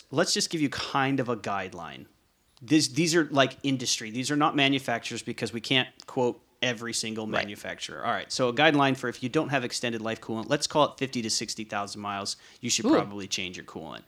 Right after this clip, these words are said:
Speaker 2: Okay.
Speaker 1: Extended life coolant, about a hundred to a hundred and twenty thousand miles.
Speaker 2: Goodness.
Speaker 1: That's when you're changing your coolant for the first time.
Speaker 2: All right, that's
Speaker 1: So
Speaker 2: a lot.
Speaker 1: it is.
Speaker 2: Okay.
Speaker 1: It's, it's, it's quite a, this, the coolant lasts quite a long time.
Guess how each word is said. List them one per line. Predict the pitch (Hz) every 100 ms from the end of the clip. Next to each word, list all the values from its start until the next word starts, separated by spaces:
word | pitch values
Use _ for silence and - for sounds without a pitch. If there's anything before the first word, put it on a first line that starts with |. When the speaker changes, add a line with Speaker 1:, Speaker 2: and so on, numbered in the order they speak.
| - -
Speaker 2:
Okay. | 160 147 156
Speaker 1:
Extended | 127 - - 147 165 151
life | 160 156
coolant, | - 147 147 143 - _ _
about | 127 135
a | 113
hundred | - 156 147 151
to | -
a |
hundred | 110 139 131
and | 120
twenty | - 123 117
thousand | 113 104 104 110
miles. | 98 76 -
Speaker 2:
Goodness. | 262 247 151 151 - -
Speaker 1:
That's | 123 120
when | 127 117
you're | 113
changing | - 101 101 98
your | 90
coolant | - 95 90
for | 101
the | -
first | - 95 -
time. | - - -
Speaker 2:
All | - 240
right, | 285 285
that's | 170 143
Speaker 1:
So |
Speaker 2:
a | 208
lot. | 202 - - -
Speaker 1:
it | 185
is. |
Speaker 2:
Okay. | 175 240
Speaker 1:
It's, | - - -
it's, | 139 131
it's | 151 -
quite | 170 160
a, |
this, | 131 151 - - -
the | 131
coolant | - 175 214
lasts | 143 143 -
quite | 127
a | 117
long | 110 104
time. | 101 87 55